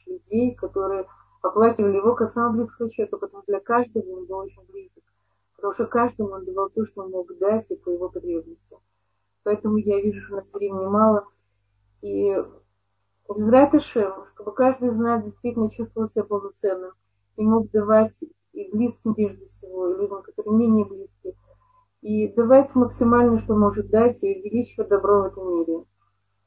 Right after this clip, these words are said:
И я извиняюсь за скомканный урок, и очень благодарна,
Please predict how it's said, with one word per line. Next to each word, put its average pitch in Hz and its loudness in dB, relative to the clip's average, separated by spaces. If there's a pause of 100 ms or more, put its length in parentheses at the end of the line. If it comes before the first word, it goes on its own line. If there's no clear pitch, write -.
(140)
И 214 -2
я 214 6
извиняюсь 214 2
за 202 -12
скомканный 202 -4
урок, 247 2
и 202 -4
очень 202 -2
благодарна, 190 0